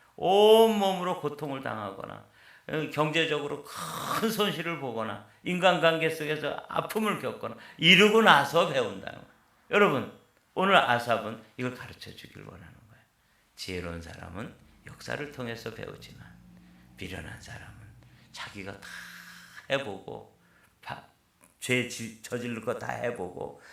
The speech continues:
계속해서 끝갈 데 없이 반역하다가 만신창이가 되어가지고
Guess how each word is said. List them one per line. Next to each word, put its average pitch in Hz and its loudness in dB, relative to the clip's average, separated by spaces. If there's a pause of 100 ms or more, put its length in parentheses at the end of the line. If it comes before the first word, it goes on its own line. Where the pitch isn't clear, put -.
(120)
계속해서 143 0
끝갈 214 0
데 208 0
없이 180 0 (160)
반역하다가 113 0 (280)
만신창이가 156 -4
되어가지고 95 -8